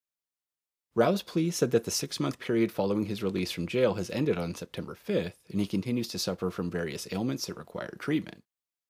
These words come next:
The eighty-one-year-old added that medical reports show he has asymptomatic Parkinson's disease,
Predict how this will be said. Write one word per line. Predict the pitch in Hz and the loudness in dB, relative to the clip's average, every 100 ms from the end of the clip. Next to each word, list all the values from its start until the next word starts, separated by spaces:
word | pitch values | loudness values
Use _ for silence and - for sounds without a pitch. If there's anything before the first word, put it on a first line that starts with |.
| _ _ _ _ _ _ - | _ _ _ _ _ _ 6
The | |
eighty-one-year-old | 120 175 170 160 151 139 | 8 8 8 8 6 4
added | 92 120 87 82 | 2 0 0 -2
that | 90 | -4
medical | 87 117 117 147 | -2 -2 0 0
reports | - - 90 - | 0 0 0 0
show | - 101 | 2 2
he | 98 101 | 4 2
has | 107 92 | 2 -2
asymptomatic | - 107 - 113 117 107 98 90 | 0 0 0 -4 -2 0 0 -4
Parkinson's | - 175 175 95 80 82 | -2 0 2 0 -2 -8
disease, | - 160 - - - - | -10 -12 -12 -12 -12 -12